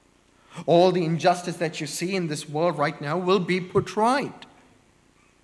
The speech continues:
God will have a final say, brothers and sisters.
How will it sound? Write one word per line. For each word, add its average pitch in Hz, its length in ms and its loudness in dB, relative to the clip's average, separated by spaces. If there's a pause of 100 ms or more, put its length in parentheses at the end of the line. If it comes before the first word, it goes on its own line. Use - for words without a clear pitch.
(440)
God 196 420 4 (300)
will 127 760 2 (720)
have 175 300 2
a 170 80 2
final 165 440 0
say, 196 280 2
brothers 110 400 -2
and 104 100 -16
sisters. - 600 -10